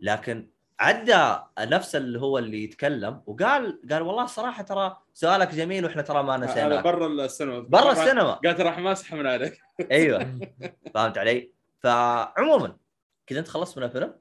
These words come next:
Speaker 2: هذا ثم-، أنا ثمانية ديسمبر اكتشفت إني أصلًا ما جيت معكم.
Speaker 1: أوكي.
Speaker 2: كنت غايب.
Speaker 1: شكرًا.
Speaker 2: <laughs>
Speaker 1: طيب، الآن أنا راح أت-، آه، آه، شو اسمه هذا، أتك-، آه، آه، أتكلم عن، آه، فيلم، آه، شو اسمه الله، محمد، آه، الفيلم هذا أنا شفته ثمانية ديسمبر، بس، آه، شو اسمه الله، محمد،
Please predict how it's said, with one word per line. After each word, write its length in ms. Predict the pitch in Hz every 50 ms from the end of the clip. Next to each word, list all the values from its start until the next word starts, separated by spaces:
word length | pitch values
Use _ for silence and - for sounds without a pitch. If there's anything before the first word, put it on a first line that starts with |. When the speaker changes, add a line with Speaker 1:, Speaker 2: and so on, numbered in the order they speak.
| _ -
Speaker 2:
هذا 340 | 120 123 131 139 127 120
ثم-، 160 | 113 139 139 143
أنا 240 | - 139 156 165 165
ثمانية 200 | 175 196 202 190
ديسمبر 360 | 170 165 160 196 190 180 165
اكتشفت 360 | 151 151 - 185 175 - -
إني 120 | 147 139 135
أصلًا 200 | 131 - 131 131
ما 100 | 135 131
جيت 220 | 120 110 107 -
معكم. 300 | 104 101 95 - _ _ _ _ _ _ _ _ _ _ _ -
Speaker 1:
أوكي. 340 | 120 135 135 - - - 143
Speaker 2:
كنت 100 | - 123 127
غايب. 200 | 123 110 - - _ -
Speaker 1:
شكرًا. 380 | - 151 147 - 95 87 - - 156 - - 196
Speaker 2:
<laughs> 280 | 180 - - 185 - -
Speaker 1:
طيب، 220 | 196 196 165 113 - - _ _ _ _ -
الآن 340 | 151 160 185 240 269 285 285
أنا 160 | 269 247 233
راح 160 | 214 - 214
أت-، 140 | 196 - - -
آه، 560 | 151 147 143 147 139 - 131 135 123 120 120
آه، 40 | 120
شو 100 | - 160
اسمه 300 | - - 127 120 120 123
هذا، 260 | 117 107 104 92 -
أتك-، 220 | - - - - -
آه، 40 | - 117
آه، 520 | 117 113 110 107 95 87 107 110 - -
أتكلم 420 | 104 - - - 165 214 254 254 226
عن، 300 | - 170 170 165 156 139 -
آه، 300 | 123 120 117 113 113 110
فيلم، 440 | - - 185 147 110 104 120 120 - _ _ _ _ _ _ _ _ _ - 107
آه، 400 | 107 107 104 107 107 107 110 110
شو 120 | - -
اسمه 180 | - - 110 104
الله، 260 | 107 110 107 113 110
محمد، 540 | 104 - 123 123 120 113 110 107 101 95 95
آه، 540 | 92 92 90 90 90 87 90 85 - - 113
الفيلم 340 | 110 113 - 196 202 180 185
هذا 220 | 185 180 170 165
أنا 80 | 165 160
شفته 220 | 202 196 190 -
ثمانية 220 | 175 180 185 180
ديسمبر، 400 | 170 165 - 185 185 190 196 185
بس، 360 | 165 147 147 147 - - - 127
آه، 440 | 123 123 123 123 120 - - -
شو 120 | - - 139
اسمه 200 | - - 135 127
الله، 160 | 123 120 117 123
محمد، 360 | 113 127 127 135 147 156